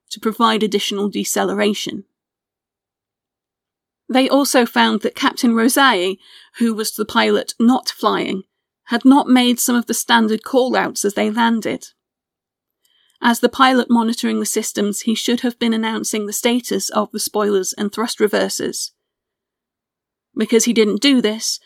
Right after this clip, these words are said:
the pilot flying didn't select the thrust reversers straight away. It took at least twelve seconds.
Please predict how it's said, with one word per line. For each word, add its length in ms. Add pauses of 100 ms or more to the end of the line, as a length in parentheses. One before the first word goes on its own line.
(180)
the 60
pilot 380
flying 480
didn't 340
select 540
the 60
thrust 320
reversers 540
straight 360
away. 340 (460)
It 180
took 300
at 100
least 460
twelve 360
seconds. 680